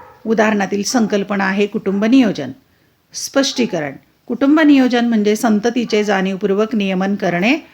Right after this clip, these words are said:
होय. क्रमांक चार, सतीशचे पदव्युत्तर शिक्षण पूर्ण झाले आहे व तो आतुरतेने नोकरीच्या प्रतीक्षेत आहे.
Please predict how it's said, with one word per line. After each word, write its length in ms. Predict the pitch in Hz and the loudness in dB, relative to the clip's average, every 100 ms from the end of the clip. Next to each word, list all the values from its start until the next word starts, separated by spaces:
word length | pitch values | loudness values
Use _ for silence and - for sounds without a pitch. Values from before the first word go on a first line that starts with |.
| _ | _
होय. 300 | _ 269 202 127 - _ _ _ _ _ _ _ _ _ - - - - - _ _ _ _ _ _ _ _ | _ 0 0 -2 -12 _ _ _ _ _ _ _ _ _ -20 -20 -20 -20 -20 _ _ _ _ _ _ _ _
क्रमांक 420 | - 196 190 190 233 | -4 -2 0 -2 -4
चार, 420 | 233 - 233 139 - _ _ _ - - | -2 0 0 0 -8 _ _ _ -20 -16
सतीशचे 640 | - 269 262 311 349 - 320 | -2 0 2 2 0 0 -2
पदव्युत्तर 640 | 311 240 233 254 - 285 269 | 0 -2 0 -2 0 -2 0
शिक्षण 380 | 277 - 254 | -4 -2 0
पूर्ण 340 | 247 240 226 226 | 0 0 0 0
झाले 320 | 214 220 196 | -2 0 0
आहे 300 | 185 180 208 | 0 0 -2
व 180 | 220 220 | -2 -2
तो 200 | 214 208 | -2 -4
आतुरतेने 720 | 180 190 208 247 254 214 214 | -2 -4 -4 -4 -2 0 0
नोकरीच्या 460 | 202 185 190 190 226 | -2 -2 -2 -2 -2
प्रतीक्षेत 540 | 262 254 254 - 175 | -2 -2 -2 -4 -4
आहे. 260 | 143 143 | -6 -8